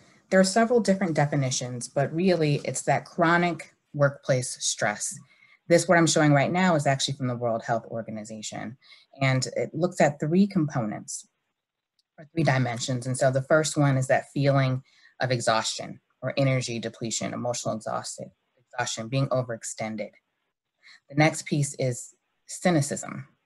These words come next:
which is also called depersonalization. That's how the National Academies categorizes that. And that's just that increased mental distance from your job,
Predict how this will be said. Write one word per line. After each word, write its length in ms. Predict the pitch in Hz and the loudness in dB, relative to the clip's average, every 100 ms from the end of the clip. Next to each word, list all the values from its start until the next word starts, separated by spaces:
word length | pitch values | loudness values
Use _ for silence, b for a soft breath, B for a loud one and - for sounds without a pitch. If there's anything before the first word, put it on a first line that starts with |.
| - | -8
which 220 | 139 - | -6 -4
is 120 | 131 | 0
also 340 | 139 139 - 135 | 2 2 0 0
called 460 | - 135 131 131 | 2 4 4 2
depersonalization. 880 | 135 135 143 131 131 123 135 - 113 | -2 0 0 2 -2 -2 -2 -2 -4
That's 220 | 110 117 | -6 -6
how 60 | - | -6
the 80 | 117 | -4
National 360 | 120 117 - 110 | -4 -6 -8 -10
Academies 680 | - 123 120 110 107 107 - | -6 -4 -2 -4 -8 -10 -10
categorizes 680 | 120 117 113 117 110 127 123 | -6 -4 -4 -6 -8 -10 -8
that. 240 | 127 120 - B B - | -8 -8 -12 B B 0
And 140 | 151 | 2
that's 160 | 175 190 | 2 0
just 160 | 180 | 2
that 180 | 156 139 | 4 4
increased 420 | 143 147 156 143 139 | 2 0 2 0 0
mental 340 | 131 131 123 | -2 -2 -4
distance 560 | 117 117 - - 107 - | -4 -6 -6 -8 -10 -8
from 220 | 120 113 | -8 -8
your 80 | 107 | -6
job, 420 | 110 110 107 | -4 -2 -4